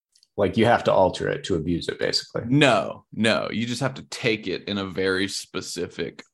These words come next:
Speaker 2: manner.
Speaker 1: Gotcha.
Speaker 2: It has a bioavailability cap. So people just, like, take a,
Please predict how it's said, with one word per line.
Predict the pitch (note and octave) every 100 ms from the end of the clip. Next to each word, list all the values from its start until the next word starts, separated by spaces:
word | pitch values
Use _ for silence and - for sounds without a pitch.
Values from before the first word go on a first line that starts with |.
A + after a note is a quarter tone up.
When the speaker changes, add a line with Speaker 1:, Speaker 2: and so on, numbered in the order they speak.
| -
Speaker 2:
manner. | G2 F2 A#1 G#1+ - _ _ _ _ _ -
Speaker 1:
Gotcha. | - - - D3 _ _ _ _ _ _ _ _ _ _ -
Speaker 2:
It | A#2
has | C3+ G#2+
a |
bioavailability | F#2 A2+ A#2 A2+ A2 G#2 G2+ F#2+ E2+ F#2+ F2 - -
cap. | - F2 D2 - _ _ _ _ _ _ _ _ _ _ _ _ _
So | - - G2+ F#2 F2+ E2 C2 - _ _ _ _ _ _ _ _ _ - -
people | - A#2 G#2 G2 G2 F2+
just, | - G2 F#2 -
like, | F2+ C#2 - - _ _ _ _ _ _
take | - C3 G#2+ F#2 - _ _ -
a, | G2+